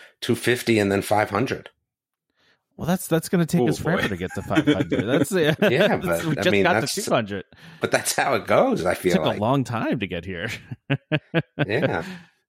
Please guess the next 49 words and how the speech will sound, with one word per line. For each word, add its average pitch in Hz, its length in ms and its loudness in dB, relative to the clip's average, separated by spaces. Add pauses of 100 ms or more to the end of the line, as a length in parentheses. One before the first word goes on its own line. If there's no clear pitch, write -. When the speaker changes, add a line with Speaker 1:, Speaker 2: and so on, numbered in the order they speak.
(600)
Speaker 2:
Shockingly 113 600 -6
long 87 240 -6
time. 80 320 -8
I 92 60 -4
mean, 113 220 -4
there 165 160 4
are 233 60 4
shows 180 300 2
that 143 120 0
started, 131 400 2
like, 104 200 2
years 110 320 2
after 107 360 4
us 123 180 2
that 107 120 4
are, 98 160 2 (180)
uh, 120 120 0 (180)
that 120 260 2
are, 107 120 6
like, 101 160 4
already 104 340 4
past 101 340 0
two 113 140 2
hundred 123 400 2
because 104 320 -2
they, 98 360 0 (600)
well, 202 300 6
Speaker 3:
Well 165 80 -6
Speaker 2:
you 226 120 4
know, 196 140 6
when 190 180 2
we 196 140 4
initially 202 320 2
started 190 300 2
the 131 80 0
show, 127 180 4
we 120 140 2
did 139 160 4
it 123 80 4
every 117 240 2
other 101 180 0
week 123 300 -4
for, 113 160 -4
like, 98 220 -6
a 98 40 -2
long 110 300 2
time, 98 440 -2
right? 107 380 -2
So 110 560 2